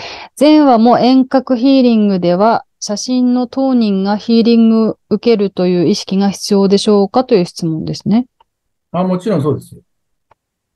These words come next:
Speaker 2: はい。令和も前話も同じです。遠隔ヒーリングする場合は、装置を操作してる人が、<clears throat> 誰のヒーリングをするのかっていうのをしっかりと認識して、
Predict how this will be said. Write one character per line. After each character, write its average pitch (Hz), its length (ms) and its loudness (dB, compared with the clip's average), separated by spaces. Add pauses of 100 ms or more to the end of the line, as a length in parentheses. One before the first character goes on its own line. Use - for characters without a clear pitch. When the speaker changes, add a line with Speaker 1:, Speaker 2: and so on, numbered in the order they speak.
(600)
Speaker 2:
は 139 180 -2
い。 - 120 -10 (840)
令 165 300 2
和 135 140 0
も 156 280 0
前 143 180 0
話 120 160 0
も 135 300 -2
同 127 200 0
じ 127 120 -6
で 117 100 -10
す。 - 180 -18
遠 143 160 -6
隔 147 260 -8
ヒ 143 160 -4
ー 131 40 -6
リ 127 80 -2
ン 110 80 -4
グ 107 60 -8
す 131 120 -10
る 131 120 -4
場 147 120 -4
合 156 120 -4
は、 175 280 -2 (960)
装 190 200 -4
置 147 280 -4
を 147 180 -2
操 170 280 -6
作 123 180 -6
し - 120 -14
て 139 100 -4
る 135 100 -2
人 120 260 -10
が、 139 300 -4 (320)
<clears throat> - 320 -20
誰 170 360 -2
の 165 200 -2
ヒ 139 180 -4
ー 139 40 -4
リ 139 120 -2
ン 131 40 0
グ 135 60 -2
を 120 40 -4
す 123 120 -10
る 131 120 -2
の 110 120 -6
か 120 120 -6
っ 123 60 -10
て - 80 -14
い 98 40 -10
う - 20 -12
の 101 120 -12
を 90 160 -20
し - 140 -14
っ 131 40 -12
か 127 160 -8
り 147 120 -2
と 117 80 -12
認 147 280 -2
識 135 260 -12
し 123 100 -14
て、 - 180 -14